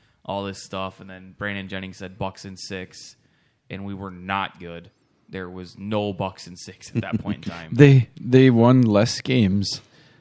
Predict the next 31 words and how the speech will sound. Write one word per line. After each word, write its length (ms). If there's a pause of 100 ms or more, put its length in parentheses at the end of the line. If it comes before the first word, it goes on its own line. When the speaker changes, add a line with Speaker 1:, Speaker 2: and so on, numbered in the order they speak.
(160)
Speaker 2:
the 160
first 400
year 240
Middleton 480
and 120
Giannis 400
played 220
together 480
as 200
they 120
won 300
playoff 360
games 280
this 260
year. 280 (100)
Speaker 1:
Yep. 180 (480)
Speaker 2:
They 100
won 180
sixteen 520
playoff 340
games 280
this 240
year. 160
That 240
year, 200
they 100
won 220
fifteen 460
regular 360
season 380
games. 440